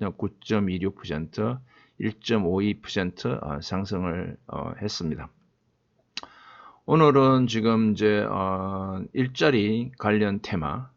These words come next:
그다음에 국내 상장한 중국 기업들, 그다음에 오늘 또 문재인 대통령께서 뭐 교육제도 개편해라라고 해서 하니까 또 교육에 관련돼 있는, 어,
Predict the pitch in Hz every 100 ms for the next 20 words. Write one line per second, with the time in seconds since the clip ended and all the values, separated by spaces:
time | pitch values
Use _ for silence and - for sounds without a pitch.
0 | _ 101 98 98 90 - 120 123 120 117
1 | 113 110 107 107 107 - 113 117 117 113
2 | 110 104 101 104 135 131 123 120 165 156
3 | 127 - 90 127 - _ _ _ _ _
4 | - 92 104 101 104 113 104 104 107 101
5 | 107 107 117 107 101 107 104 101 104 101
6 | 101 98 - 113 90 120 120 135 143 _
7 | _ _ _ 95 92 - 117 127 - 92
8 | 92 113 135 131 - 98 - 110 101 90
9 | 90 85 80 92 98 95 90 95 95 -
10 | _ _ 110 101 92 104 104 90 - 104
11 | 120 127 123 107 107 104 101 90 90 87
12 | 92 110 131 147 _ - - - 80 85
13 | 80 82 82 82